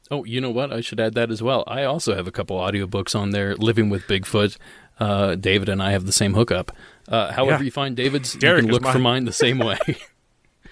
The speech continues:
Speaker 2: Yeah, thanks to Derek. So
Speaker 1: <laughs> Well, thanks to
Speaker 2: Oh.
Speaker 1: David for reminding me. Otherwise, nobody would even know it existed, 'cause I don't
Speaker 2: We, we, we have, uh, dueling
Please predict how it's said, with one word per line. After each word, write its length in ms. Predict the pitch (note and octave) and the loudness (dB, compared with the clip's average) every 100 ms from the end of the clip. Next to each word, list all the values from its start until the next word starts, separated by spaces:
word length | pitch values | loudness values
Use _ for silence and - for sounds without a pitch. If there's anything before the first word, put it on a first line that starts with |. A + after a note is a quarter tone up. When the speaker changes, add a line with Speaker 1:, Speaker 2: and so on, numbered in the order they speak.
| - - - _ _ _ _ _ - | -16 -16 -16 _ _ _ _ _ 2
Speaker 2:
Yeah, 140 | A#2+ | 2
thanks 260 | - D3 - | 2 -2 -2
to 120 | D#3 | 2
Derek. 440 | C#3 A#2 F2 - _ _ _ _ _ | 4 4 0 -12 _ _ _ _ _
So 380 | - G#2 G2+ A2+ - | -2 0 0 -2 -8
Speaker 1:
<laughs> 640 | E3+ - - B3+ - - | -12 -12 -14 -16 -16 -8
Well, 80 | C#3+ | -6
thanks 260 | C3 B2+ | -4 -6
to 80 | - | -6
Speaker 2:
Oh. 20 | |
Speaker 1:
David 280 | A2+ A2 G2+ | -2 -2 -4
for 120 | - | -6
reminding 420 | G#2 G2 G2 G#2 F2+ | -4 -2 -2 -4 -6
me. 120 | F2+ | -8
Otherwise, 340 | G2+ G2+ G2 | -6 -4 -4
nobody 260 | G2+ F#2+ G2+ | -6 -8 -6
would 140 | - | -6
even 200 | G#3 - | -4 -4
know 120 | G2+ G2+ | -4 -4
it 80 | |
existed, 520 | - - F#2+ - F2 F2+ | -6 -6 -8 -8 -14 -16
'cause 340 | - F2 - _ G2+ | -18 -18 -20 _ -12
I 140 | F#2 | -10
don't 100 | F#2 D3 - | -6 -8 -2
Speaker 2:
We, 80 | E3+ | -2
we, 60 | E3+ | -2
we 180 | D#3+ E3 | -2 2
have, 240 | F3+ D3+ | 2 0
uh, 320 | D3 B2 A2+ A2 A#2+ A2+ | 2 2 0 -4 -10 0
dueling 580 | D#3+ F#3+ D3+ B2 G#2+ | 2 2 0 -2 -6